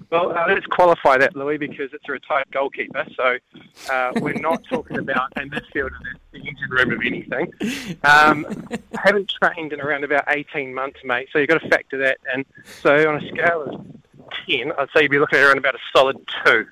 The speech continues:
Speaker 1: at the moment.
Speaker 2: <laughs> So the puppy's winning. The puppy, <laughs> the puppy is, uh,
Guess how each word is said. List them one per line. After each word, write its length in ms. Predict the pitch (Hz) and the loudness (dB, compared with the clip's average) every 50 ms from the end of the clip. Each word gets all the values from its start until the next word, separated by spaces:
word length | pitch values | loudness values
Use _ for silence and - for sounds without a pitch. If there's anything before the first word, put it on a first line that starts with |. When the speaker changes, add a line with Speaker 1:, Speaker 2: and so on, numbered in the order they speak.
| - - | -8 0
Speaker 1:
at 200 | 151 143 135 - | 0 0 0 0
the 80 | 139 123 | -6 -6
moment. 340 | 117 117 123 120 120 113 - - | 0 0 0 0 -2 -8 -10 -14
Speaker 2:
<laughs> 40 | _ - | _ -14
So 220 | - - - 165 | -10 -4 -4 -2
the 80 | 147 139 | -4 -4
puppy's 480 | - - 156 160 - - 170 135 151 | -2 -4 -4 -4 -2 -4 -6 -4 -4
winning. 300 | 147 151 151 143 107 95 - - 185 190 185 165 - | -2 -2 -2 -2 -2 -4 -8 -12 -12 -12 -12 -8 -8
The 80 | 156 135 | -6 -2
puppy, 300 | - 190 185 - - - | 0 0 2 2 0 0
<laughs> 160 | - - - 285 | 0 -2 -2 -2
the 260 | - - 202 196 190 | -2 0 -4 -4 -2
puppy 400 | - 185 180 180 170 185 180 175 | -2 -2 -4 -4 -4 -6 -4 -4
is, 240 | 170 160 156 151 - | -4 -4 -6 -4 -4
uh, 240 | 143 139 135 131 | -2 -2 -2 -4